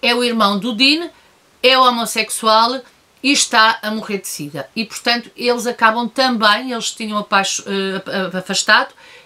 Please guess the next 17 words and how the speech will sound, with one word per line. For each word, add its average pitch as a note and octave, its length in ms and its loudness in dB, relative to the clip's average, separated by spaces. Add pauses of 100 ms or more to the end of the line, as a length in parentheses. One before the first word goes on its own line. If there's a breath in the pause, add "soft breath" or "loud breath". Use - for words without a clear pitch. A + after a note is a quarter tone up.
(120)
e B3+ 240 2
eles B3+ 220 0
acabam A3 520 0
por A#3 260 -10
também G3+ 480 0
se, A3 480 -8 (480 loud breath)
ehm, F#3+ 560 -2 (220)
aproximar, A3+ 840 0 (380 soft breath)
aproximando-se C4 840 0
também A#3 420 0
destas A3+ 400 -4
mulheres A#3 460 0
com C4+ 200 0
quem C4+ 220 2
tinham B3+ 420 -2
passado G3 460 -4
férias, B3 640 -2